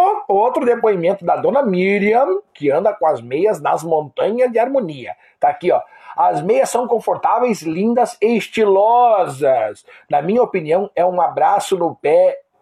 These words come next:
e o Ada, que é o marido dela, amou a meia." Eu, eu acho que com essa aqui a gente pode ir embora. Posso encerrar o programa de hoje. Valeu, galera. Grande abraço. <laughs>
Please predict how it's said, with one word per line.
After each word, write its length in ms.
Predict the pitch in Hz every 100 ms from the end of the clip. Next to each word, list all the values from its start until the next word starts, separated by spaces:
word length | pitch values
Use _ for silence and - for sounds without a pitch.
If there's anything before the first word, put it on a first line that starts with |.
| _ _ -
e 140 | 185
o 180 | 185 151
Ada, 420 | 160 190 185 247
que 140 | 240 -
é 40 |
o 40 |
marido 240 | 120 131 160
dela, 260 | 156 214 - -
amou 520 | 190 196 175 220 240
a 40 | 185
meia." 380 | 123 101 90 - - - - - - _ _
Eu, 240 | - 269 - _
eu 100 | 131
acho 240 | 127 - -
que 60 |
com 80 | 208
essa 180 | 190 208
aqui 220 | 220 240
a 60 | 294
gente 200 | 226 190
pode 280 | - - 226
ir 20 |
embora. 340 | 190 214 311 320 - _ _
Posso 240 | 160 156
encerrar 320 | 185 226 185 214
o 60 |
programa 280 | 233 196 220
de 100 | 240
hoje. 260 | 220 277 240
Valeu, 260 | 147 180
galera. 480 | 214 220 269 269 - -
Grande 160 | 180
abraço. 380 | 208 170 147 -
<laughs> 1600 | - 311 - - - 254 - 262 - 208 - - 196 - - -